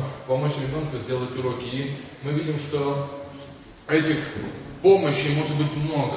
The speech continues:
Тут список даже составлять не нужно. Самый важный момент — это помогать.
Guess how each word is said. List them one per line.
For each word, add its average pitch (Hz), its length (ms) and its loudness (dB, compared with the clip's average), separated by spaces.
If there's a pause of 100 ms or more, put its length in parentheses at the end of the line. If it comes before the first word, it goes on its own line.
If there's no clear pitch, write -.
(120)
Тут 135 100 -6
список 143 540 -6
даже 143 240 0
составлять 135 480 -2
не 143 80 0
нужно. 113 320 -2 (180)
Самый 175 320 2
важный 165 320 0
момент — 127 240 -2 (300)
это 165 220 2
помогать. 139 680 2